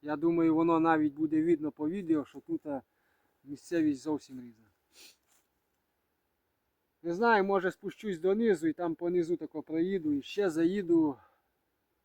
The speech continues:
на наш там піщаний кар'єр.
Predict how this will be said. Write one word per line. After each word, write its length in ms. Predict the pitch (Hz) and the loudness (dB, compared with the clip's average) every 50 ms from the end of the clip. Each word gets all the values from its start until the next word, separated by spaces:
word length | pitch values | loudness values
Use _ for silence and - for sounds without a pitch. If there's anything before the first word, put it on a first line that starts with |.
| _ _ _ _ _ _ | _ _ _ _ _ _
на 100 | 135 135 | -10 -6
наш 520 | 143 160 165 165 147 - - - - - _ _ | -2 0 0 0 0 -2 -6 -10 -12 -20 _ _
там 260 | 151 147 139 127 113 _ _ | -10 -10 -10 -10 -12 _ _
піщаний 800 | _ 143 - - - 170 160 156 151 143 143 139 135 131 123 120 - _ _ _ _ _ _ _ _ _ _ | _ -16 -16 -6 0 0 2 2 2 0 -2 -2 -4 -6 -8 -12 -16 _ _ _ _ _ _ _ _ _ _
кар'єр. 440 | _ 160 160 175 190 185 170 143 | _ -4 -2 4 4 4 4 4